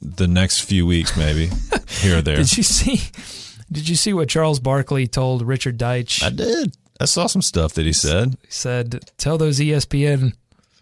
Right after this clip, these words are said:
Speaker 2: people that that's not what I effing said."
Speaker 1: That's right.
Speaker 2: In terms of not watching, he reportedly said that he doesn't watch a lot of basketball.
Speaker 1: Look,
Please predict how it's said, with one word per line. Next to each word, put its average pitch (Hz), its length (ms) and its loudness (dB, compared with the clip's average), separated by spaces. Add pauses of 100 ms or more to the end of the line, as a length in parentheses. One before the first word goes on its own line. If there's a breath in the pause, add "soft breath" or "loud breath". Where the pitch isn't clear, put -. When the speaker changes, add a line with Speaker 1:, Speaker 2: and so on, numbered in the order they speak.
(580 soft breath)
Speaker 2:
people 127 320 0
that 120 120 0
that's 123 240 -2
not 135 220 0
what 131 100 0
I 123 360 -2
effing 131 340 -2
said." 113 440 0
Speaker 1:
That's - 260 -4
right. 92 240 2
Speaker 2:
In 98 60 2
terms 127 200 0
of 113 100 -2
not 120 280 -2
watching, 117 560 -4 (560 soft breath)
he 120 100 -4
reportedly 120 580 0
said 110 440 -2 (500 soft breath)
that 123 80 -6
he 117 80 -4
doesn't 120 320 0
watch 123 240 -2
a 113 40 -4
lot 113 180 -4
of 107 80 -6
basketball. 107 500 -4
Speaker 1:
Look, 90 240 2